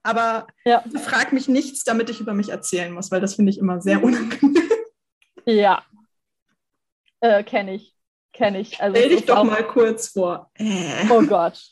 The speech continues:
Speaker 2: Ja, ich find das dann auch immer gut, wenn dann schon mal jemand vorher anfängt und dann kannst du dir so anhören, was die anderen gesagt haben, was die, ob die sagen, wie alt sie sind, woher sie kommen oder was die Hobbys sind oder <laughs> so. Und dann kannst du dich da einfach so einreihen.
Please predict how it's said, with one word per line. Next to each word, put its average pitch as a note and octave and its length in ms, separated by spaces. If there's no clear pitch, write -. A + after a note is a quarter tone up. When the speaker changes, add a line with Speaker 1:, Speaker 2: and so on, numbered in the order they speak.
Speaker 2:
Ja, A3+ 360
ich B3+ 160
find F4 160
das F4 100
dann B3 140
auch B3+ 200
immer B3+ 200
gut, E4 220
wenn A#3+ 100
dann A#3+ 160
schon B3 160
mal A3+ 100
jemand A3+ 360
vorher B3 300
anfängt C#4+ 540
und A#3+ 80
dann A#3 80
kannst B3 320
du A3+ 40
dir A#3+ 120
so A#3+ 240
anhören, C4 380
was B3 160
die - 80
anderen B3 300
gesagt G#3+ 460
haben, C4 280
was A#3 220
die, A#3+ 240
ob A3 140
die A3+ 80
sagen, G#3 320
wie - 80
alt G3 220
sie B3+ 100
sind, D4+ 200
woher A3 240
sie B3 140
kommen C#4+ 280
oder A3+ 260
was A3 140
die A4+ 180
Hobbys A#3 320
sind F#4+ 260
oder D#4+ 180
<laughs> E4 40
so. F#4+ 440
Und C#4+ 60
dann B3+ 120
kannst B3 240
du - 20
dich B3 140
da G3+ 80
einfach - 220
so - 160
einreihen. - 440